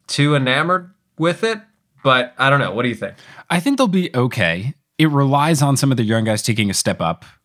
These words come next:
Speaker 2: Pascal Siakam had a very good regular season and then was very disappointing in the playoffs. So you hope that he can take a step up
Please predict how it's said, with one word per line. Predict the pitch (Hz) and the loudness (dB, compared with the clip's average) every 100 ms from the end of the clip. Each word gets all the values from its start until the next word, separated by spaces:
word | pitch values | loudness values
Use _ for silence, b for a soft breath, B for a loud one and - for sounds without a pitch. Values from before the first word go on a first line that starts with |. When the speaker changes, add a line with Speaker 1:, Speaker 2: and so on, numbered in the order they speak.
| _ - | _ -6
Speaker 2:
Pascal | - 127 147 | -2 0 0
Siakam | 123 135 120 120 | 0 0 -2 -2
had | 113 | -2
a | 101 | -2
very | 98 110 | -2 0
good | 107 95 | 0 -2
regular | 98 104 107 | -2 -2 -2
season | 98 117 110 98 | -2 -2 -2 -2
and | 92 | -2
then | 92 | -2
was | 90 85 | -4 -4
very | 95 95 | -4 -4
disappointing | 92 95 95 90 | -6 -6 -4 -2
in | 95 | -2
the | 98 | -2
playoffs. | 87 67 76 - - | -4 -4 -6 -8 -8
So | - 90 85 | -4 -4 -4
you | 85 87 85 | -4 -4 -4
hope | 98 92 | -6 -6
that | 90 | -8
he | 80 90 | -6 -8
can | - 87 85 85 B B B | -6 -6 -6 -8 B B B
take | - 98 | -6 -4
a | 101 | -2
step | - 92 82 - | -2 -2 -4 -4
up | 90 87 | -4 -4